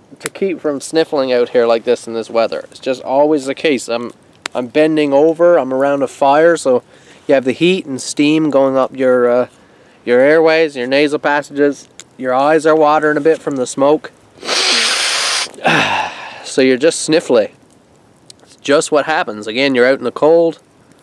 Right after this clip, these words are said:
Almost impossible to completely combat that.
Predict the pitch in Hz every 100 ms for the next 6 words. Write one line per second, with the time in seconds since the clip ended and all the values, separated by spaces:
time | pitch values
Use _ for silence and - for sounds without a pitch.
0 | _ _ _ _ _ 123 127 - 127 139
1 | 143 - 156 135 - 123 151 - 127 -
2 | 135 135 110 107 113 107 -